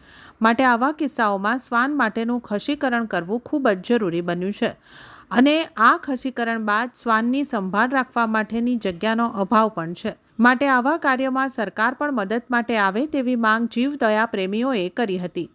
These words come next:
અને આ સિવાય પણ અન્ય કોઈ વ્યક્તિ સ્વેચ્છાએ મદદ કરે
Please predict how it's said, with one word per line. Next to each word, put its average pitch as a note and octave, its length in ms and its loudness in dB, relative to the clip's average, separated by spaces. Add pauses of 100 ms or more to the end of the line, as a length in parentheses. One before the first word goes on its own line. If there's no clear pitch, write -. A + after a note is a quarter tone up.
(120)
અને B3+ 200 4
આ C#4+ 100 4
સિવાય A#3+ 420 0
પણ G#3 300 -2
અન્ય B3 300 0
કોઈ D4+ 220 0
વ્યક્તિ A#3 500 -2
સ્વેચ્છાએ C4+ 600 0
મદદ F#3+ 280 -2 (120)
કરે B3 280 0